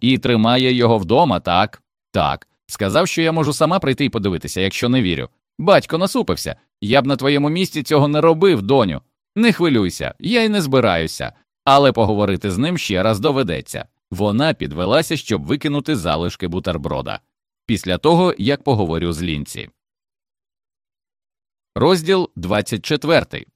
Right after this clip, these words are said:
Скарлетт прокинулася о четвертій двадцять три ранку, впевнена, що почула щось у задньому саду, просто під своїм вікном. Вона сіла в ліжку. Це було схоже на скригіт по плитах тераси, майже якби хтось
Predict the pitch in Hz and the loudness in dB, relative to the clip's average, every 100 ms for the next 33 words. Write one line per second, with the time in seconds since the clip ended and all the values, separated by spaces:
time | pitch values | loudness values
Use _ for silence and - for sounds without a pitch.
0 | _ - - 107 175 180 - - 117 147 | _ -16 -2 2 2 0 -2 -2 0 0
1 | 165 160 160 170 160 - 160 151 185 185 | -2 0 0 2 0 0 -4 0 0 2
2 | 156 110 127 - 135 - 110 123 156 95 | 0 2 2 2 -4 -2 0 2 2 0
3 | 73 67 - _ - - 131 156 175 175 | -4 -12 -16 _ -20 -2 2 4 2 -2
4 | 170 - - 120 - 101 - 165 151 135 | -4 -4 0 0 0 -2 -2 0 0 0
5 | - 156 - 139 98 123 110 110 110 123 | -2 -2 -2 -2 0 2 2 0 0 0
6 | 127 165 - _ _ - 110 98 165 175 | 2 2 0 _ _ -4 0 0 -2 -4
7 | 160 160 160 160 131 131 95 73 - _ | -4 -2 0 0 -2 -2 -2 -4 -8 _
8 | _ - 104 117 180 180 113 110 98 87 | _ -2 2 2 2 0 0 0 0 0
9 | 76 - 57 - _ _ - 190 185 165 | -6 -8 -16 -18 _ _ -4 0 0 0
10 | 185 196 190 180 170 - 147 110 85 - | 2 2 2 -2 -4 -2 0 0 -2 -2
11 | 143 143 139 131 98 90 - 131 160 147 | -4 0 0 0 2 0 0 2 4 2
12 | - 67 - 107 185 170 185 175 156 185 | 0 -10 -4 -2 0 0 0 0 2 4
13 | 180 - 165 - | 4 2 -2 -2